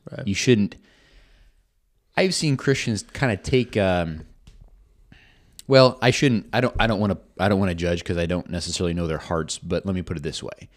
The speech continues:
Speaker 2: It appeared that they were so focused on, well, what matters is heaven,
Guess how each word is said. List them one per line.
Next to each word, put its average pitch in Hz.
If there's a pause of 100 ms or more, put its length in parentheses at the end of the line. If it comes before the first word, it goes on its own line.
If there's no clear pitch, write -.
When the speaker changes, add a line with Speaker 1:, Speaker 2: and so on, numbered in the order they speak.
(1000)
Speaker 2:
It 117
appeared 123 (100)
that 90 (400)
they 107
were 95
so 131
focused 113
on, 90 (3500)
well, 92
what 87
matters 90
is 78
heaven, -